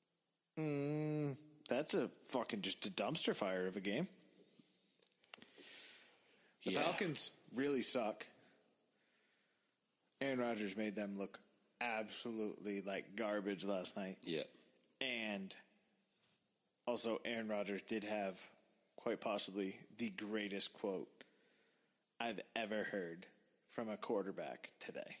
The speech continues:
Speaker 2: What did he say?
Speaker 1: Did you not see him on the McAfee of Pat show today?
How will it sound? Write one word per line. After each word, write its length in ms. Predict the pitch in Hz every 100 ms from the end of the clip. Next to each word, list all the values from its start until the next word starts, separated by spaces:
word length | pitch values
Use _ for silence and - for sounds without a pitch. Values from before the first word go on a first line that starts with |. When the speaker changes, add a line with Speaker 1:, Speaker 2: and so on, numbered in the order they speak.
| -
Speaker 2:
What 80 | 92
did 60 | 85
he 60 |
say? 240 | 78 - 71 - - - - - - - _ _ _ _ _ 107 104
Speaker 1:
Did 140 | 98
you 160 | 107 107
not 340 | 101 98 -
see 220 | - 120 104
him 220 | 110 104
on 140 | 101
the 120 | 98 101 - - -
McAfee 520 | 120 110 - 110 117 107
of 140 | 101
Pat 300 | 113 101 -
show 320 | - 113 117
today? 420 | 120 123 117 123